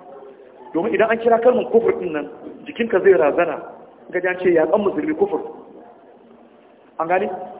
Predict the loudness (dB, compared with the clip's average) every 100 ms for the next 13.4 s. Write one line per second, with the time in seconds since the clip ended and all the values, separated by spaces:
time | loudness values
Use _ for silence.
0 | -6 -4 0 2 2 2 -2 -2 -2 2
1 | 4 4 0 -6 -8 -2 -2 2 4 6
2 | 4 0 -2 -4 -4 -8 -10 -12 -18 -20
3 | -20 -20 -20 -20 _ -20 -20 _ _ _
4 | -6 -4 -2 -2 2 2 2 0 2 0
5 | -2 -14 -18 -20 -20 -20 -2 0 0 -2
6 | -4 -4 -2 0 0 -2 -4 -6 -16 -20
7 | -20 -20 -20 -20 -20 -20 -20 -20 -10 -8
8 | 0 2 2 2 4 4 4 0 -2 -2
9 | -4 -6 -6 -10 -18 -20 -4 2 2 2
10 | -2 -2 0 0 2 0 0 -4 -4 -4
11 | -4 -6 -2 -2 -2 -10 -16 -12 -4 -2
12 | -2 -4 2 2 4 2 2 0 0 0
13 | -2 -2 -8